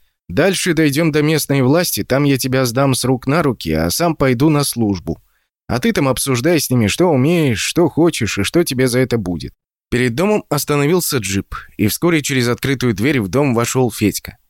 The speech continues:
«Здорово!» — объявил он. «Видел, как летели?» Он был в форме, с оружием, правда, только с пистолетом.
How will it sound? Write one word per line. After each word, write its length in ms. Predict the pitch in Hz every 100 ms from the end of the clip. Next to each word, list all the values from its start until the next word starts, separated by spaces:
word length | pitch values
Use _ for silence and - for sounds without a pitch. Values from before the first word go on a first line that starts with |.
| _ _ _ _ _ -
«Здорово!» — 640 | 101 214 254 233 151 104 92
объявил 420 | 104 117 113 110
он. 300 | 131 82 - _ -
«Видел, 380 | 90 220 240 220
как 220 | 202 180
летели?» 560 | 196 190 214 156 98 - _ _ _ _ -
Он 160 | 208
был 160 | 156 127
в 40 |
форме, 360 | - 196 165 139
с 100 | 123
оружием, 640 | 120 180 151 147 110 - _
правда, 300 | - 175 156
только 280 | 147 151 156
с 60 | -
пистолетом. 680 | 151 175 180 127 - -